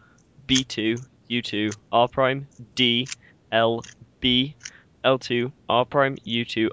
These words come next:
R prime, B prime, D prime, U two. That's a horrible scramble to say. <laughs>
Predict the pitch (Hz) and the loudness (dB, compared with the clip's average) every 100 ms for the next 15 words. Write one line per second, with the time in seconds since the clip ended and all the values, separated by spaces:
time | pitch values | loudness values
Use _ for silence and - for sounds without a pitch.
0 | - 107 104 101 101 104 - - - 127 | 2 0 2 -2 -2 -4 -14 -6 0 0
1 | - 139 139 139 - - 123 117 110 101 | 0 -2 -2 -6 -10 0 0 2 0 0
2 | 98 104 - 101 98 95 95 - - - | -2 -8 -8 -8 -6 -6 -6 -10 -18 -20
3 | _ _ _ _ _ - 123 143 175 165 | _ _ _ _ _ -12 -4 2 4 2
4 | - 127 113 - - 107 104 - - - | -2 -2 -4 -8 -4 -4 -4 -14 -20 -18
5 | - - _ _ _ - - - | -18 -20 _ _ _ -20 -20 -18